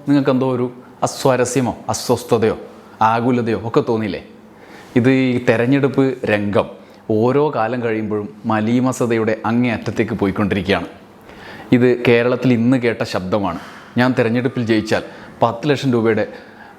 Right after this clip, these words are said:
സ്വർണം മാതാവിന് കൊടുക്കും എന്ന് പറഞ്ഞിട്ട് മലയാള മനോരമ, ഏഷ്യാനെറ്റ്, റിപ്പോർട്ടർ, ചാനലുകളായ ചാനലുകളിൽ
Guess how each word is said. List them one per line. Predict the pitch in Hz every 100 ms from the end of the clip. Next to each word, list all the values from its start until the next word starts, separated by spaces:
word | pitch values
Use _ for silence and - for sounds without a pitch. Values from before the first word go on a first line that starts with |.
| -
സ്വർണം | 110 104 117 113 - - 104
മാതാവിന് | 101 107 117 120 123
കൊടുക്കും | 104 92 110 110 - - 104
എന്ന് | 107
പറഞ്ഞിട്ട് | 101 101 95 117 - - - - 104
മലയാള | 101 107 117 117
മനോരമ, | 110 104 104 - - 107
ഏഷ്യാനെറ്റ്, | 104 120 117 104 - - - - - 110
റിപ്പോർട്ടർ, | 101 - 113 113 120 143 - - -
ചാനലുകളായ | 98 101 110 110 113 110 110
ചാനലുകളിൽ | 110 104 107 104 104